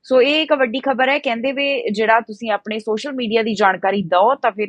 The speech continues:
ਤਿੰਨ ਮਹੀਨੇ ਜਿਹੜਾ ਹੈ ਬਿਨਾਂ ਕਿਸੇ, ਅ, ਵੀਜ਼ੇ ਦੇ ਜਿਹੜਾ ਹੈ ਤੁਸੀਂ ਅਮਰੀਕਾ ਦੇ ਵਿੱਚ ਰਹਿ ਸਕਦੇ ਹੋ।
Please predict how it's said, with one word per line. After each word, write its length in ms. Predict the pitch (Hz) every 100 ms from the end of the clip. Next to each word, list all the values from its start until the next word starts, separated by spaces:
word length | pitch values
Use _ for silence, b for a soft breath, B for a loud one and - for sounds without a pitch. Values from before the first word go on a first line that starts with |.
| -
ਤਿੰਨ 200 | 233 269
ਮਹੀਨੇ 460 | 262 214 190 190 185
ਜਿਹੜਾ 220 | 190 180
ਹੈ 120 | 226 220 -
ਬਿਨਾਂ 300 | 214 285 320
ਕਿਸੇ, 400 | 208 - 208 277
ਅ, 580 | - - - - 196 196
ਵੀਜ਼ੇ 440 | 202 240 240 320
ਦੇ 140 | 285
ਜਿਹੜਾ 240 | 214 202 180
ਹੈ 80 | 220
ਤੁਸੀਂ 240 | 214 220
ਅਮਰੀਕਾ 320 | 196 170 214
ਦੇ 100 | 180
ਵਿੱਚ 200 | 175 202
ਰਹਿ 160 | 196 175
ਸਕਦੇ 360 | 170 156
ਹੋ। 60 | 147